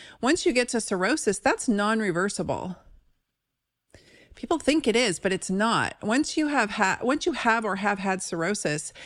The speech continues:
you're in big trouble, whether now or later, because the next progression of that is hepatocellular carcinoma, which is liver cancer. And this is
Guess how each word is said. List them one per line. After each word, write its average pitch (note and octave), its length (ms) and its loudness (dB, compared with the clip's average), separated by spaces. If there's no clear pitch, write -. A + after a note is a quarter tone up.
you're C#4 160 2
in E4 80 4
big A3 240 4
trouble, F#3+ 520 0
whether G3+ 280 4
now F#3+ 240 4
or F#3 80 2
later, F3+ 560 2
because G#3 280 -2
the G#3+ 100 0
next G#3 240 -2
progression F3+ 460 0
of E3+ 100 -2
that D#3 160 2
is D#3 120 -4
hepatocellular D#3+ 800 0
carcinoma, D#3+ 560 -4
which D3+ 200 -6
is - 120 -10
liver E3 160 -6
cancer. - 540 -10
And F#3 400 2
this - 220 -2
is G#4+ 160 2